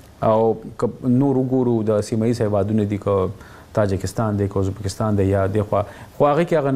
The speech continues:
نفوذ یا هغه رنګ نه دی. هغه بیا هغه، که وګورو، میاخیل صاحب ډېر ښه خبرې ته اشاره ورکړله، زه به لږ نور هم هغه کوم چې هغه اربن چې کوم هغه ځوانان دي، نو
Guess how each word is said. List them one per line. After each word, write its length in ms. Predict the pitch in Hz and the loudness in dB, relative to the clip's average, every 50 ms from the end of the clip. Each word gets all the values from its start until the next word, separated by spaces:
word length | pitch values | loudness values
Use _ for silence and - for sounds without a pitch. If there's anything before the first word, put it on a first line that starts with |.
| 131 | -2
نفوذ 240 | - - 160 143 127 | 0 -2 -2 0 2
یا 140 | 135 131 135 | 2 2 2
هغه 100 | 120 120 123 123 | 2 2 0 0
رنګ 100 | 117 110 110 120 | 0 0 0 0
نه 40 | 113 101 | 2 2
دی. 100 | 92 85 | 0 0
هغه 260 | - 98 104 120 131 127 120 | 0 0 2 2 2 2 2
بیا 140 | 127 123 123 | 2 2 2
هغه، 140 | 117 117 113 117 - - - - - - - 113 113 107 98 123 117 - - | 2 0 -2 -2 -6 -16 -20 -20 -20 -8 -4 -2 0 0 0 -2 -6 -4 -2
که 60 | - | 0
وګورو، 400 | 123 131 139 139 139 139 131 131 117 - 120 117 117 117 117 113 113 110 107 117 117 120 127 - 110 110 117 127 127 120 113 117 113 107 107 - - - - - - - - - 123 | 2 2 2 2 2 2 2 2 0 0 0 2 2 4 4 4 2 2 0 -2 -4 -6 -6 -6 -6 -6 -6 -6 -4 -2 0 0 2 0 0 -4 -6 -10 -12 -12 -14 -16 -6 -2 2
میاخیل 260 | 123 120 - 156 139 | 2 2 2 0 0
صاحب 180 | - 156 - - - - - 120 | 0 0 -2 -2 -10 -12 -4 0
ډېر 120 | 131 131 - | 0 0 0
ښه 60 | - 151 139 | -2 -2 -2
خبرې 200 | 147 127 127 120 113 | -2 -2 -2 -2 0
ته 40 | - 117 107 | -2 -2 0
اشاره 220 | - 120 113 123 135 143 | 0 0 0 2 0 0
ورکړله، 340 | 131 - - 101 92 101 123 - - - - - - - - | 0 0 0 0 2 0 0 -2 -8 -18 -20 -20 -10 -2 0
زه 80 | 127 | 2
به 80 | 127 131 131 | 2 4 2
لږ 80 | 127 123 135 160 | 2 2 2 2
نور 80 | 170 147 123 | 2 2 2
هم 80 | 113 | 0
هغه 100 | 104 113 117 - | 0 0 0 0
کوم 120 | 127 123 113 | 0 -2 0
چې 100 | - 131 | 0 -2
هغه 440 | - 117 127 151 - - 120 123 131 - - 160 | 0 2 2 2 2 0 0 0 0 2 2 2
اربن 320 | 180 175 139 143 127 110 135 - - - - - - - | 2 2 2 0 -2 -2 -6 -10 -16 -20 -20 -20 -18 -18
چې 60 | - - | -4 -2
کوم 140 | 139 135 127 | 0 2 2
هغه 120 | 113 120 113 107 | 2 2 0 0
ځوانان 480 | 113 113 113 117 127 135 135 123 117 117 | 0 0 2 2 2 2 0 0 2 2
دي، 80 | 135 131 123 110 | 2 2 2 2
نو 80 | 117 | 2